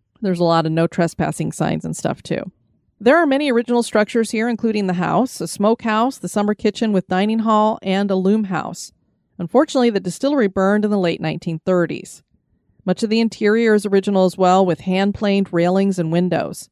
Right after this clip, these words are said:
The mantels have hand-carved details and entablatures, which, those are the flat parts of the mantelpiece,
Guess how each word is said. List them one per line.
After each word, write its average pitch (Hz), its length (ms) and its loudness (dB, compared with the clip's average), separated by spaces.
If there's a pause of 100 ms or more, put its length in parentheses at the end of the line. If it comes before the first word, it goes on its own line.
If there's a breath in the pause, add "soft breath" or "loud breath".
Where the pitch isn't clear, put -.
(460)
The 180 60 -10
mantels 208 580 2
have 165 340 2
hand-carved 175 640 -2
details 190 800 0
and 165 340 -2
entablatures, 208 1040 0
which, - 500 -2
those 202 220 2
are 202 80 4
the 165 80 -2
flat - 300 0
parts 180 240 -4
of - 60 -6
the 180 60 0
mantelpiece, 180 760 -2